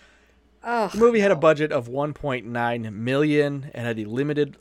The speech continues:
Speaker 2: theater release, but it grossed about nine million dollars total, so it made money, which is
Speaker 1: It
Speaker 2: nice.
Speaker 1: did.
Speaker 2: It was made by twentieth Century Fox, which is now owned by Disney.
Speaker 1: So this is technically a
Speaker 2: This is
Speaker 1: Disney
Speaker 2: technically
Speaker 1: movie?
Speaker 2: a Disney movie.
Speaker 1: Does that make the,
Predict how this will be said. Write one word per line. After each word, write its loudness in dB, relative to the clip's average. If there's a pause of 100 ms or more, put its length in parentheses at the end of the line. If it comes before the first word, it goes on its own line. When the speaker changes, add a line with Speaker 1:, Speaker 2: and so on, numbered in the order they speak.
Speaker 2:
theater -4
release, -4
but -4
it -6
grossed 2
about -4
nine 0
million -6
dollars -6
total, -8 (100)
so -8
it -6
made 0
money, -2 (580)
which -20
is -12
Speaker 1:
It -12
Speaker 2:
nice. -8
Speaker 1:
did. -8
Speaker 2:
It 0
was 0
made 0
by 2
twentieth -2
Century -2
Fox, -6 (920)
which -8 (100)
is -8
now 2
owned 0
by 0
Disney. -4 (1300)
Speaker 1:
So -8
this -6
is -8
technically -10
a -8
Speaker 2:
This -6
is -8
Speaker 1:
Disney -10
Speaker 2:
technically -4
Speaker 1:
movie? -6
Speaker 2:
a -8
Disney -6
movie. -14
Speaker 1:
Does 2
that 6
make -2
the, 2